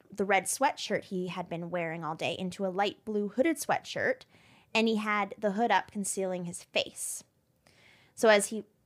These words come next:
as he followed Colleen, he briefly scanned the hallway and checked his pockets while looking in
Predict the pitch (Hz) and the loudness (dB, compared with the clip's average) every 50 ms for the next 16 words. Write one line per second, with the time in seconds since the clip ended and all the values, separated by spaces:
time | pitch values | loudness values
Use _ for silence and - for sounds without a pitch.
0 | _ - 208 208 208 - 202 190 - 220 214 233 269 277 - 302 277 247 220 196 | _ -8 -4 -4 -2 -2 -2 2 6 6 8 8 6 6 4 2 2 2 2 0
1 | 180 190 208 202 208 202 185 196 190 214 214 - 233 226 214 - - 220 214 220 | -2 -2 -4 -6 -6 -6 -4 -2 -2 -2 -2 -4 -4 -6 -6 -4 -4 -4 -2 0
2 | 233 247 240 226 196 185 185 180 185 185 - 190 190 185 - - 208 185 - - | 0 0 2 4 4 4 2 2 0 -2 -2 -4 -6 -4 -2 0 0 -2 -2 -4
3 | 208 196 - - - 156 151 - - - - - - - - _ _ _ - 202 | -12 -12 -6 0 0 0 0 0 -4 -10 -8 -10 -10 -12 -14 _ _ _ 2 4
4 | 190 190 185 160 170 - 185 185 175 175 175 - | 6 6 6 4 0 -4 -6 -8 -8 -8 -10 -12